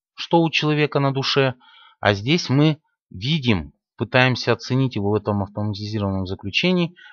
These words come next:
что у него по факту. Соответственно, реализованность, здоровье как таковая, ну, достаточно так вот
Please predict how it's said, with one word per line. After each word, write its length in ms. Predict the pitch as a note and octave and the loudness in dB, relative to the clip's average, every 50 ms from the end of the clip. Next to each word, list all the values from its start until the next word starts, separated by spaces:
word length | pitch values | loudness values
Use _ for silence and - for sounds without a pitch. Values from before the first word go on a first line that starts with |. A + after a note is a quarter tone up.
| _ - | _ -10
что 340 | - - - - C#3+ D3+ D3 | -8 -8 0 2 2 4 4
у 120 | C3+ A#2+ | 4 2
него 260 | A2 G#2 G#2+ A#2 B2+ | 2 2 2 0 0
по 180 | B2 - A#2 G#2+ | 0 0 0 -2
факту. 560 | - - A2+ A2 G#2+ - - - F2 D#2 - _ _ _ _ _ _ | 2 4 4 4 4 4 -2 -12 -14 -14 -14 _ _ _ _ _ _
Соответственно, 540 | - - A2+ G#2+ - A#2+ A2 - A2+ A2 | -6 -4 -4 -2 -2 -4 -6 -4 -4 -2
реализованность, 960 | G#2+ G#2+ A2+ A#2 B2 A#2+ B2 C3+ C3 A2+ G2 F#2 F2+ E2+ E2 - - - - _ _ _ _ - | -2 0 0 0 0 2 4 4 4 4 2 0 -2 -4 -6 -8 -12 -18 -20 _ _ _ _ -14
здоровье 580 | F#2 F#2 G#2 B2 B2 C#3+ C3 B2 A2 G2+ F#2 - | -12 -2 2 4 4 6 4 4 4 2 0 0
как 240 | - G#2 G2+ - | 0 -2 -2 -2
таковая, 560 | - G2+ - - G#2 G2+ G2+ F#2+ F#2 F2 D#2+ - _ _ _ _ _ _ | -6 -10 -4 -2 -2 0 2 2 2 0 -2 -6 _ _ _ _ _ _
ну, 160 | - A2 G#2 - - D#2+ - - | -8 -6 -6 -8 -10 -14 -18 -18
достаточно 800 | - C2 F#2+ F#2+ - - - G#2 G2 - F2 - - - E2+ - | -14 -10 -10 -10 -6 -2 0 0 0 0 -4 -10 -10 -12 -12 -10
так 260 | - F#2+ F2 - - | -8 -8 -10 -8 -12
вот 120 | E2+ - | -16 -18